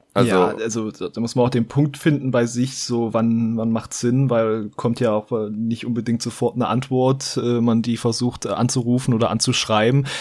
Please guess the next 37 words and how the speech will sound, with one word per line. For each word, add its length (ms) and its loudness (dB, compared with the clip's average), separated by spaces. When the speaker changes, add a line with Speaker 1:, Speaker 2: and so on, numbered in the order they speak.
Speaker 2:
Und 120 6
grad 300 2
wenn's 200 2
jetzt 180 2
vielleicht 240 2
ein 80 2
kleinerer 500 4
Titel 240 2
ist, 460 4
die, 420 2
äh, 420 2
sind, 300 -2
da 100 0
hat 120 -2
man 100 0
vielleicht 240 -2
auch 80 2
nicht 140 0
mal 100 4
den 140 2
persönlichen 520 4
Kontakt 380 0
schon 160 2
irgendwie 320 2
da, 260 4
da 100 6
ist 140 2
man 120 4
auch 180 2
drauf 480 0
angewiesen, 460 2
ob 100 -2
überhaupt 400 -4
was, 320 -4
äh, 240 -4
zurückkommt. 600 -6
Speaker 1:
Genau. 340 0